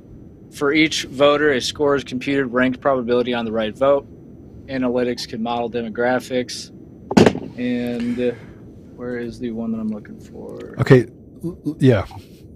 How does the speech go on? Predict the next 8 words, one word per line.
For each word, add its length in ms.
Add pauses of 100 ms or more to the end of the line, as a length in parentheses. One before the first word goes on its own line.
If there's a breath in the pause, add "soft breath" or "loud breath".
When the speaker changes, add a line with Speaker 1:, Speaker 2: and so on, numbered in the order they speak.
(240)
Speaker 2:
So 80
I 60
wanna, 340 (680)
so, 260
so 160
this 340
goes 400
to 540